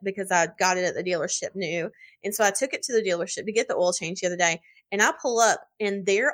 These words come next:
are zero cars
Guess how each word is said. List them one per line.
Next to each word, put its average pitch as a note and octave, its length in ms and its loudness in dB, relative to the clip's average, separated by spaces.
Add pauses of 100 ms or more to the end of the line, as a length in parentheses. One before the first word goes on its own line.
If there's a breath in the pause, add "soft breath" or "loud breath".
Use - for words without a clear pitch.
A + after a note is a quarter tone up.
are G#3 340 2 (720)
zero A3 880 2
cars E3+ 500 0